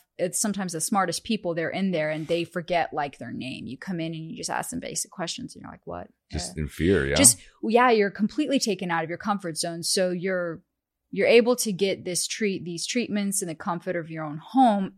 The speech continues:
Speaker 1: and, um, without risking exposure for hospital acquire-, acquired infections and illnesses.
Speaker 2: Yeah, you have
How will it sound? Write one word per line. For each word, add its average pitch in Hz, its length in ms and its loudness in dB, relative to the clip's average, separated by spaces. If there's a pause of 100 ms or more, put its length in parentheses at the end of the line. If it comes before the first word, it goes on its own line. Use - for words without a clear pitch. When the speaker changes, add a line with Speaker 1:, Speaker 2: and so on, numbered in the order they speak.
Speaker 1:
and, 185 680 2 (540)
um, 160 560 0
without 180 600 4
risking 170 380 -4
exposure 156 540 -4
for 151 140 -14
hospital - 420 -8
acquire-, - 440 -8 (160)
acquired 156 440 -4
infections - 560 -6
and - 120 -12
illnesses. - 560 -14 (120)
Speaker 2:
Yeah, 104 140 6
you 80 140 2
have 80 160 0